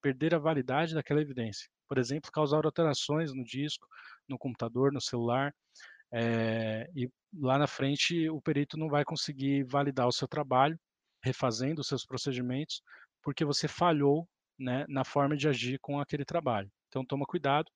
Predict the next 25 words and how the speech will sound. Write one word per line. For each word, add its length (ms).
É 360
importante, 760
é, 260
mesmo 460
no 80
âmbito 240
corporativo, 680
que 100
é 60
onde 180
eu 80
atuo, 400
você 240
estudar 340
bastante 720
pra 160
evitar, 640
é, 320
causar 320
prejuízo 560
a 20
um 60
processo, 580
tá? 180
Bom, 220